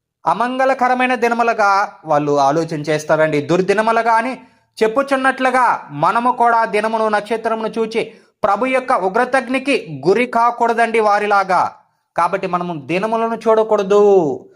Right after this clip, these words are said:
దినములను కలగజేసిన ప్రభువును మనం చూడాలి.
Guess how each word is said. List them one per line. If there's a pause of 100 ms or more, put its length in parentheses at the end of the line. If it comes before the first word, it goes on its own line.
(380)
దినములను
కలగజేసిన (380)
ప్రభువును
మనం
చూడాలి.